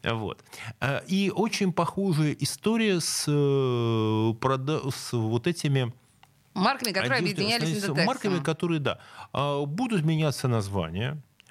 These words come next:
Speaker 1: будет меняться, э, естественно, ассортимент, да? Но, а, что будет страдать наверняка? Пока вот весь опыт вот такой именно замены показал,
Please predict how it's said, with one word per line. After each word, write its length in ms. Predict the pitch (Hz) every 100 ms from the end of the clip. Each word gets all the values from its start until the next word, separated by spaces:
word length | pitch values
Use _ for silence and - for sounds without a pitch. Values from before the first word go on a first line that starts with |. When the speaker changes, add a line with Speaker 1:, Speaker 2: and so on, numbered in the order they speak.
| - -
Speaker 1:
будет 440 | 135 202 160 -
меняться, 680 | 131 139 143 123 - - 117
э, 880 | 117 110 107 107 107 104 104 104 101 104
естественно, 640 | 113 - 123 - 107 104
ассортимент, 880 | 98 - 98 - 110 95 110 156 - _ -
да? 180 | 156 202 - - -
Но, 380 | 135 170 151 92 - - -
а, 240 | 117 127
что 300 | 117 - 214
будет 340 | 151 160 170 135
страдать 440 | - 131 147 135
наверняка? 400 | 135 131 135 92
Пока 420 | - 147 - 302
вот 180 | 226 -
весь 180 | 151 - -
опыт 360 | 156 - 98
вот 160 | 123 -
такой 260 | 127 160
именно 380 | 151 131 131 123
замены 600 | 113 143 180 294 254 85 - _ _ - - -
показал, 640 | 143 - 147 147 104 -